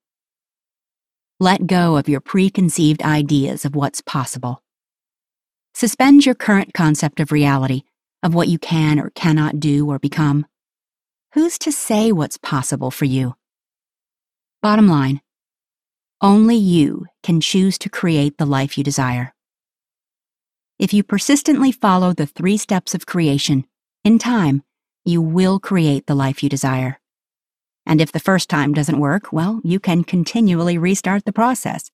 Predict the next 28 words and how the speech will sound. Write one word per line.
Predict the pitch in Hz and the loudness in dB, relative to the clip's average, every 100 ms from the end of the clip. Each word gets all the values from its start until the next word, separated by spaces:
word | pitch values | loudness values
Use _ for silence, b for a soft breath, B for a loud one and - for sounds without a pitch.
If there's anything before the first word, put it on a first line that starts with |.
| _ _ _ _ _ | _ _ _ _ _
See, | - - 208 233 233 - _ _ | -10 -2 2 2 0 -4 _ _
desire, | 175 190 202 165 139 156 _ | -2 0 0 0 -2 -6 _
and | 147 143 | -2 -2
create | - 151 127 131 _ _ _ _ _ | -2 -2 -2 -6 _ _ _ _ _
until | 156 165 156 | -2 0 0
your | 156 | 0
life | 160 180 - | 2 0 -2
becomes | 214 - 180 165 170 - | -6 -2 0 0 -2 -4
what | - 151 - | -6 -4 -2
you | 165 165 | -2 0
envision | 165 185 208 156 | 0 2 2 2
it | 139 - - - | 0 -2 -12 -6
to | 175 | -2
be. | 156 135 135 _ _ _ _ _ _ _ _ _ _ _ _ _ _ _ _ _ | 0 0 -2 _ _ _ _ _ _ _ _ _ _ _ _ _ _ _ _ _
Tool. | - 254 180 139 - _ _ _ _ _ _ - | -2 2 2 0 -6 _ _ _ _ _ _ -4
Desire | 165 147 170 214 247 254 - | 0 2 2 2 0 -2 0
and | 202 214 | 2 2
create. | - 180 151 139 - - _ _ _ _ _ _ _ _ _ _ _ _ | 2 2 2 0 -4 -14 _ _ _ _ _ _ _ _ _ _ _ _
Are | - 202 | 0 2
you | 220 | 4
able | 285 330 359 | 2 2 -4
to | 262 | -2
discern | 254 - 185 180 | -2 2 2 2
the | 180 | 2
desires | 165 160 151 151 151 | 0 0 0 0 0
of | 147 | 0
your | 156 | -2
heart? | 151 147 - | 0 -4 -6